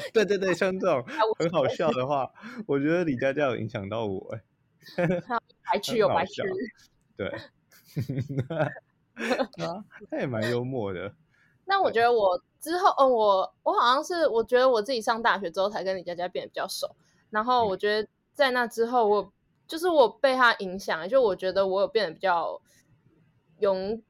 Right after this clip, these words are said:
Speaker 2: 敢一点嘛，就是比较，我觉得比较直率一点，跟他相处之后，就真的跟他变熟之后，有变得比较直率一点。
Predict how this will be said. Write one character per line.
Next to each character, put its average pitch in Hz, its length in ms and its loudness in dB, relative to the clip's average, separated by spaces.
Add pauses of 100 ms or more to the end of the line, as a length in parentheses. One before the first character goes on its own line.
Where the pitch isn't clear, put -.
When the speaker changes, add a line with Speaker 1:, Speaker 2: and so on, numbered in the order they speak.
(140)
Speaker 2:
敢 160 280 0
一 247 80 -4
点 160 260 -6
嘛， 127 180 -4
就 262 120 -4
是 302 260 -2
比 208 140 -8
较， 240 260 6
我 214 100 0
觉 226 140 2
得 262 80 2
比 233 80 -8
较 254 240 4
直 180 300 -12
率 196 280 2
一 165 80 -4
点， - 240 -10
跟 233 140 -2
他 226 140 -4
相 214 180 -4
处 208 160 -12
之 - 200 -16
后， - 200 -12 (420)
就 285 100 -2
真 262 140 6
的 226 120 2 (260)
跟 220 100 -2
他 208 120 2
变 202 180 -2
熟 - 180 -10
之 - 120 -10
后， 165 80 -4
有 - 60 -10
变 175 180 -8
得 - 40 -20
比 - 60 -20
较 165 140 -8
直 - 200 -20
率 - 200 -14
一 - 160 -20
点。 - 100 -20